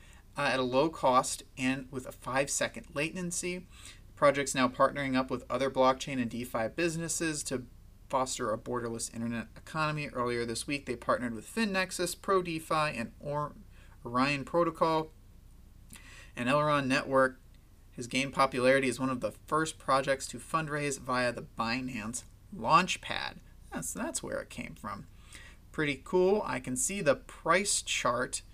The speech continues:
Oh man, yeah, it has been just pumping. It's sitting at one point two cents. Looks like it was well below a third of a cent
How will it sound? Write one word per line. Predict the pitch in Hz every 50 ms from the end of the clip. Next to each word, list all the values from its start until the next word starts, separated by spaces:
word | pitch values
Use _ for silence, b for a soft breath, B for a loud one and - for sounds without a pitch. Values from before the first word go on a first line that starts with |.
| b b b b b b b - -
Oh | 123 127 165 170 156 135
man, | 127 120 120 123 151 180 165 127 117 - - -
yeah, | - 120 127 131 151 196 226 180 -
it | - 135 151 139
has | - 135 147 180 165
been | - - 123 120 104 92
just | - - - - - - - - - - - - - - - - - - - -
pumping. | - - - - - 233 240 226 220 - 226 214 247 B B B B B B B B
It's | - -
sitting | - - 190 - 170 165
at | 147 135 135
one | 135 147 156 175 180
point | 175 - 156 139 135 123 - - -
two | - - - 160 180 185
cents. | 165 - - - - 147 156 151 135 139 175 - - - - - - -
Looks | - - - - - -
like | - 78 73 67 62 58 - - - -
it | - 78 - -
was | 73 69 65 65 - - - - - - - -
well | - - - - 160 160 160 156 156 156 170 175 170
below | 156 147 147 143 143 139 143 147 147
a | 143 139
third | - - 135 139 139
of | 135 135 -
a | 127
cent | - - - 151 139 131 123 123